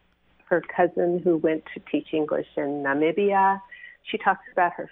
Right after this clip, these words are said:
family and taking their older brother to college. And she ends her essay at Standing Rock. So it's so completely current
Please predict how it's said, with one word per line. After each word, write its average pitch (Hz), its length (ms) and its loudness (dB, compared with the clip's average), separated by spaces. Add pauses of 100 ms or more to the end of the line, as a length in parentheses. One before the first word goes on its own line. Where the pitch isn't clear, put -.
(100)
family 180 600 4
and 165 140 -2
taking 160 300 -2
their 151 180 -4
older 175 300 0
brother 165 380 -2
to - 180 -12
college. 170 480 2
And 180 240 -2
she - 180 2
ends 220 260 2
her 202 200 0
essay 165 480 -2 (360)
at 160 140 4 (160)
Standing 143 460 0
Rock. - 400 -2 (520)
So 202 160 4
it's 185 140 -2 (200)
so 202 220 2
completely 160 1080 -4 (240)
current 175 600 -2